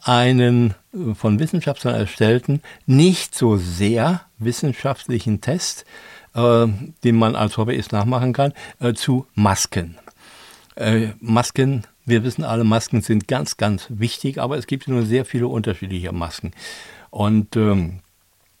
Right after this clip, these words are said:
da hat eine Gruppe von Wissenschaftlern, ich glaube, ich hänge den Link, äh, in die Beschreibung,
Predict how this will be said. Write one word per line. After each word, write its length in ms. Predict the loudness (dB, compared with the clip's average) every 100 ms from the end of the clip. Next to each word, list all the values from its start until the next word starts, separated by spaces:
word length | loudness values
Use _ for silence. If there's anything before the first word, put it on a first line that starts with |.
| _
da 380 | -6 2 4 4
hat 180 | 0 -2
eine 220 | -2 0
Gruppe 260 | 0 -2
von 220 | -2 -2 -2
Wissenschaftlern, 600 | -2 -4 -4 -6 -6 -8
ich 120 | -4
glaube, 240 | -2 -2
ich 160 | -4 -8
hänge 200 | -4 -2
den 240 | 0 0 2
Link, 300 | 2 2 -2
äh, 220 | -6 -4
in 160 | -2 -2
die 100 | -4
Beschreibung, 640 | -6 -4 -2 -2 -4